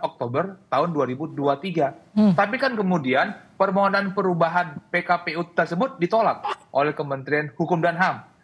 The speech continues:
Speaker 1: Dan kemudian pada tanggal dua puluh lima Oktober sebagai batas akhir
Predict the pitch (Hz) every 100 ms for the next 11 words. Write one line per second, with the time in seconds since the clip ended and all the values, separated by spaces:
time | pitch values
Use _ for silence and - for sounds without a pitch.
0 | _ - 147 156 156 180 180 180 233 233
1 | 180 170 175 165 165 160 165 160 160 160
2 | 160 156 151 - _ _ 160 - 262 240
3 | 135 120 147 143 147 139 139 143 - 156
4 | - 196 127